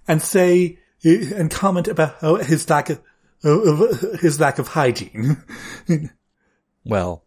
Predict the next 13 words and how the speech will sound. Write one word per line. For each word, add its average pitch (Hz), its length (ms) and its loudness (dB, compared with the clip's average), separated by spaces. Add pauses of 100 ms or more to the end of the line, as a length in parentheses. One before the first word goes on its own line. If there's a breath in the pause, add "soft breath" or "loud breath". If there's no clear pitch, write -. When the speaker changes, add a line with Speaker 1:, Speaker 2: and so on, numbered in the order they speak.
Speaker 2:
for 101 200 0
one, 95 400 0 (340)
he's 90 260 -4
shorter 95 440 0
than 87 180 0
me. 90 380 -6 (800 soft breath)
Speaker 1:
But 147 180 -2
he 113 160 -4
also 107 720 -2
was 127 180 0
holding 113 400 0
an 90 140 -14
axe. - 680 -6